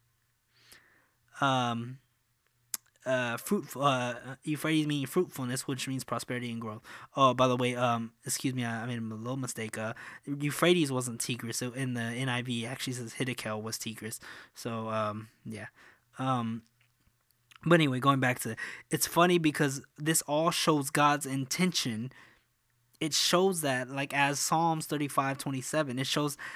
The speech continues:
that it says, "Let them shout for joy and rejoice, for who favor my vindication and want what is right for me. Let them say continuously, continually, let the Lord be magnified, who delights and takes pleasure in the prosperity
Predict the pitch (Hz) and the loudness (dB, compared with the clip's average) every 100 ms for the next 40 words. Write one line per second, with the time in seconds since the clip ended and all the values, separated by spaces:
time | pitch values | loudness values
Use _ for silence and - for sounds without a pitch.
0 | - - 143 135 131 - _ - 143 - | -14 -6 -2 0 -2 -10 _ -6 -2 2
1 | - 160 143 170 - 175 - - 202 170 | 4 4 4 2 2 0 2 2 2 -2
2 | - 147 131 123 120 120 - - 151 147 | -6 -4 0 0 0 -4 -8 -6 -2 0
3 | 143 131 135 - 151 139 175 - 202 220 | 0 -2 -2 -4 -2 -2 -4 0 2 4
4 | 180 151 139 131 135 131 127 139 127 131 | 4 4 2 0 -2 -2 -2 -4 -2 -4
5 | 123 127 170 135 143 135 127 135 135 - | -4 0 -2 0 0 0 2 0 0 -4
6 | 117 127 - - - 160 170 165 170 160 | -6 -6 -8 -10 0 0 2 2 0 0
7 | 156 147 - 196 185 139 - - 127 127 | -2 -2 0 2 4 2 0 -4 -4 -6
8 | - - - 156 - - 233 190 135 120 | -8 -12 -4 -4 -2 2 4 6 4 0
9 | 120 - - - 160 156 147 165 190 165 | -4 -6 -10 -4 -2 0 2 4 4 2
10 | 165 147 151 160 175 147 135 123 127 - | 0 2 6 6 4 -2 -2 -4 -8 -16
11 | - - - 196 190 165 170 156 151 160 | -20 -20 -2 4 4 6 8 8 8 8
12 | 190 - 151 147 147 135 - - 196 196 | 6 4 0 0 0 2 0 4 8 8
13 | 175 147 123 139 131 123 123 123 - - | 8 6 6 2 0 2 2 2 2 6
14 | 156 151 | 6 6